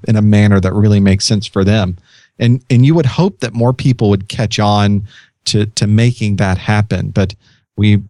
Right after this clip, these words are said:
w-, we've had this conversation before about how podcasting is not one of those things where you can go to television and hit the power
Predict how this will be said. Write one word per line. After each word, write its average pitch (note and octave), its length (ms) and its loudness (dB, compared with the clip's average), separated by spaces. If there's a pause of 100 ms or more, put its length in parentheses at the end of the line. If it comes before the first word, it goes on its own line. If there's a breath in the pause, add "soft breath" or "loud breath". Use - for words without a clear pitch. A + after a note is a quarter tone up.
w-, D3 260 0
we've D3+ 280 0
had C#3+ 180 -2
this B2 140 -4
conversation G2 680 -4
before F#2+ 340 0
about F#2 200 0
how G#2 100 0
podcasting G#2 680 -4
is F#2 120 -4
not G#2+ 180 -4
one G#2+ 100 -4
of G2 80 -2
those F2+ 220 -2
things G2+ 300 0
where F#2 200 2 (200 loud breath)
you G#2+ 80 -4
can A2+ 60 2
go B2 120 2
to D#3 120 2
television G#2+ 600 -2
and F#2+ 140 0
hit - 160 0
the C#3+ 60 -4
power G#2 440 0